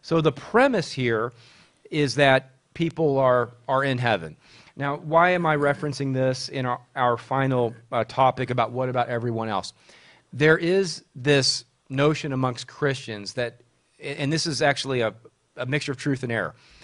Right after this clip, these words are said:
The truth is God is merciful. And, but the error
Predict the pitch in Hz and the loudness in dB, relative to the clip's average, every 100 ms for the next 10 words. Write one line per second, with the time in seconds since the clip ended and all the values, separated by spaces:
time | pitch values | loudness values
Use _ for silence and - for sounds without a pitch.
0 | - _ 139 - 220 247 - 139 131 - | -20 _ -2 2 2 2 0 0 0 -2
1 | 131 139 135 127 120 117 104 90 85 76 | 4 4 4 0 -2 -4 -6 -10 -14 -14
2 | _ _ _ _ _ - - - 139 143 | _ _ _ _ _ -20 -8 -2 -2 -2
3 | 143 143 156 160 170 220 143 123 127 | -4 -2 -4 -2 0 2 2 0 -2